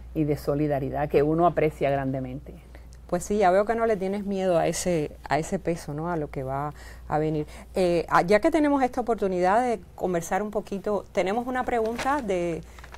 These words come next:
Speaker 2: de los lectores de Facebook. Vamos a abrir la oportunidad de hacerle preguntas a María Elvira Salazar.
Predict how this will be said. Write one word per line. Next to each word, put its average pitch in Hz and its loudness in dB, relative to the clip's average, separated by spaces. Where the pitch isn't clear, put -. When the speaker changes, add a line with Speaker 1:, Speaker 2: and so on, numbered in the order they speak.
Speaker 2:
de 180 0
los 185 0
lectores 185 0
de 208 0
Facebook. 196 -2
Vamos 185 0
a 175 -4
abrir 165 -2
la 175 0
oportunidad 156 0
de 175 2
hacerle 170 -4
preguntas 165 -4
a 170 -4
María 156 -4
Elvira 156 -4
Salazar. 170 0